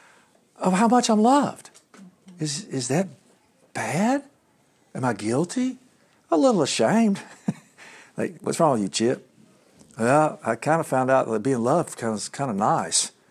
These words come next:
It's kinda feels good. It's kinda like receiving what God has and what others have too. Like, it'll make me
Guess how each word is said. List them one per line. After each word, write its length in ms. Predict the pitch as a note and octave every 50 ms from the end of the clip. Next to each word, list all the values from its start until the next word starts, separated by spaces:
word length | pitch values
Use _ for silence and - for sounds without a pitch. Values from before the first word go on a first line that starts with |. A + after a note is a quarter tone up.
| _ _
It's 120 | - - -
kinda 240 | - C3+ C#3 A2+
feels 320 | F#2+ - - B2+ C#3 A#2 F#2+
good. 480 | F#2+ A2 C3+ E3 C#3+ F#2+ E2 E2 - _ _ - _ _ _ -
It's 80 | D#3 -
kinda 160 | - D3 C#3+
like 220 | C#3+ C3 A#2 - -
receiving 440 | - B2 - - D3+ D3 C#3+ C#3 B2+
what 160 | B2+ B2+ A#2+
God 260 | G#2+ B2+ B2+ B2+ A#2+
has 400 | A2 B2+ C3+ D#3 D#3 C#3+ B2 A2
and 80 | A#2 A2+
what 100 | A#2 A#2
others 280 | A#2+ B2 A#2+ A#2 G#2+ -
have 360 | C3 C3+ B2+ A#2+ A2+ - - _ _ _ _ _ _ _ _ _ _ _ _ _ -
too. 340 | - D#3 F#3+ F3 - - - _ _ _ - - - _ _ _ _ _ _ -
Like, 300 | A#2+ A#2 A2+ A2 - - _ _ _ _ _ _ _ _ _ _ _ _ _ _ _ _ -
it'll 220 | - C#3 B2+ C3
make 220 | B2 C3+ C3+ C#3 -
me 260 | B2 B2 A2+ A2